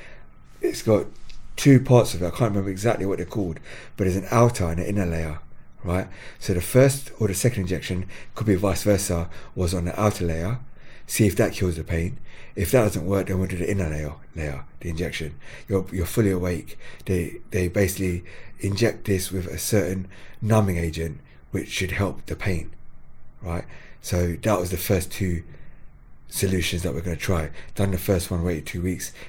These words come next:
didn't work. Uh, the doctor said, "Right, now that didn't work, we'll try the second solution." At this point, he then started planting the seed. There is a third option, right?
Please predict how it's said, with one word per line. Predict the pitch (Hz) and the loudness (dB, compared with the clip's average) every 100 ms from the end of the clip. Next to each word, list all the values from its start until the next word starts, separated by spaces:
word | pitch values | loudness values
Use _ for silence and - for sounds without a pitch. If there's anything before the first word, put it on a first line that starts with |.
| - | -4
didn't | 92 85 | -2 0
work. | 85 101 - - - - - | 2 2 0 -8 -12 -12 -8
Uh, | - 85 80 | -2 -2 -2
the | - | -4
doctor | 87 85 - | -4 -4 -4
said, | - 87 | -4 -2
"Right, | 87 85 - - - | -2 -4 -8 -14 -8
now | 98 87 | -2 0
that | 90 90 | 0 -2
didn't | 92 87 | -2 -2
work, | 92 71 | -2 -2
we'll | |
try | 82 87 | -2 -2
the | 82 | -2
second | - 82 | -4 -4
solution." | - 82 73 - - - - - - | -6 -4 -4 -6 -8 -14 -14 -14 -6
At | 92 | 0
this | 117 104 | 4 4
point, | - 104 85 | 4 0 0
he | 85 | 0
then | 101 101 | 2 2
started | 101 107 - - - - | 2 -2 -4 -8 -14 -6
planting | 92 - | -4 -4
the | 82 | -6
seed. | - 85 85 - - - | -6 -4 -6 -8 -12 -6
There | - 95 | 0 2
is | 101 | 2
a | 90 | 0
third | - 101 87 | 2 2 2
option, | 73 - 62 - - - - - - - - | -2 -2 -2 -2 -2 -2 -4 -6 -8 -10 -8
right? | 82 80 | -6 -6